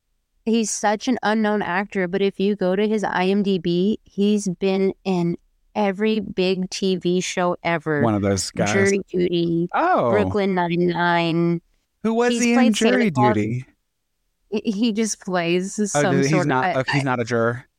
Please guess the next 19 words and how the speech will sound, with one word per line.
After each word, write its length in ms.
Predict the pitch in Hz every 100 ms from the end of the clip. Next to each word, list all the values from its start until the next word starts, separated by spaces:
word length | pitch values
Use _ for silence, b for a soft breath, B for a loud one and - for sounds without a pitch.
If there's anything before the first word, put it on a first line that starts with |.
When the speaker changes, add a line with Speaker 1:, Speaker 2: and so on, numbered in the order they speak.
| _
Speaker 1:
No, 160 | 240 220
he's 220 | 233 233
not 200 | 240 220
a 80 | 233
juror. 400 | 202 190 196 208
I 100 | 196
think 220 | 190 196 120
he's 160 | 214
Speaker 2:
Okay. 160 | 196 - -
Speaker 1:
a 120 | 196
juror 420 | 175 202 202 208
in 160 | 202 196
the 100 | 185
selection 580 | 202 180 175 - 180
process. 880 | 160 160 156 - 262 277 - - - _ -
Speaker 2:
Okay. 380 | 120 120 107 113 -
Speaker 1:
But 240 | 175 185
not, 340 | 185 180 170 - _ _ _ _ _ _ -
yeah, 160 | 185